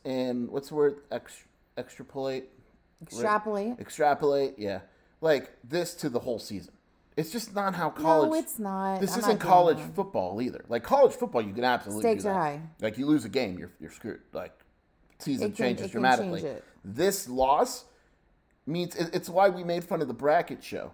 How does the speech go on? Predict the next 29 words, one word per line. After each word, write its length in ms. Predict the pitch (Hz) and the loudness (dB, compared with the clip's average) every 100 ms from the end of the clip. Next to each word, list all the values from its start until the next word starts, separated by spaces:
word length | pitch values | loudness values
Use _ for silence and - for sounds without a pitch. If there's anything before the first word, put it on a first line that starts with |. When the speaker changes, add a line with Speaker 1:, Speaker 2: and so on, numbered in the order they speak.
| _ - | _ -10
Speaker 1:
because 320 | 131 156 131 | -2 -2 -2
the 60 | |
bracket 360 | 123 156 170 175 | 0 2 2 -2
show 200 | 165 135 | -2 -2
was 180 | 113 92 | -2 -8
done 400 | - 131 123 - - | -2 0 0 -4 -8
within 300 | 110 117 117 | -8 -4 -2
an 140 | 110 | 0
hour, 380 | 113 101 55 - _ _ - | -2 -2 -6 -10 _ _ -12
because 180 | 127 107 | -10 -10
the 100 | 113 | -10
two 200 | - 139 | -6 -6
seeds 360 | 139 127 120 | -4 -4 -4
and 100 | 120 | -6
the 60 | 110 | -8
three 220 | 120 123 | -6 -6
seeds, 180 | 120 110 | -6 -6
like, 160 | 110 110 - _ _ - | -6 -6 -14 _ _ -10
we 120 | 185 | -2
talk 260 | 208 190 160 | 6 6 8
about 240 | 147 127 | 4 6
this, 260 | 151 143 120 | 4 4 -2
and 80 | |
it's 180 | 113 110 | -6 -4
like, 220 | 104 104 | -4 -4
well, 460 | 202 190 175 160 - - _ _ | 0 2 4 2 -2 -16 _ _
you 100 | 135 | -4
know, 260 | 135 120 117 - | 2 4 2 -2
uh, 280 | 110 101 | -4 -4